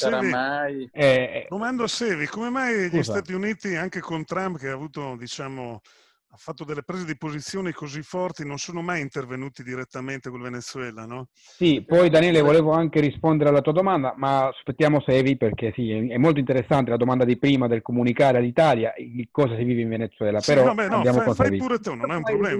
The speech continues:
Speaker 4: volevo dire una cosa rispetto a, al partito o comunque a quello che riguarda un pochino, come diceva, eh, Daniele, no?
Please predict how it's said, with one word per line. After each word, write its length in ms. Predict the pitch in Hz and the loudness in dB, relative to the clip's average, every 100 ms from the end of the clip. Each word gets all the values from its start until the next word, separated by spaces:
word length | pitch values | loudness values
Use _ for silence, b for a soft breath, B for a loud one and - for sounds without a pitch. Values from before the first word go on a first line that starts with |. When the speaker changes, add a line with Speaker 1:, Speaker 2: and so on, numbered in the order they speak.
| 208 | 0
Speaker 4:
volevo 80 | 202 | -2
dire 140 | 208 202 - | -6 -14 -14
una 140 | 196 - | -14 -8
cosa 360 | 208 185 180 | -4 -4 -4
rispetto 540 | 180 175 - 180 - 175 | -6 -6 -8 -8 -4 -2
a, 180 | 170 - | -2 -4
al 240 | 165 170 - _ 190 | -10 -10 -12 _ -6
partito 640 | 185 - 226 233 220 233 | -6 -6 -6 -6 -4 -2
o 320 | 226 - 185 | -2 -4 -10
comunque 640 | 175 196 196 202 202 202 185 b b | -6 -4 -4 -4 -2 -4 -4 b b
a 100 | - | -12
quello 220 | 175 196 | -6 -4
che 140 | 185 190 | -2 -2
riguarda 340 | 180 190 185 | 0 -2 -2
un 80 | 190 | -6
pochino, 380 | 180 170 202 175 | -8 -8 -6 -6
come 200 | 160 170 | -6 -8
diceva, 380 | 165 185 165 165 | -6 -6 -8 -8
eh, 200 | 147 151 | -14 -10
Daniele, 420 | 160 170 165 147 | -6 -4 -4 -4
no? 240 | 147 170 | -6 -6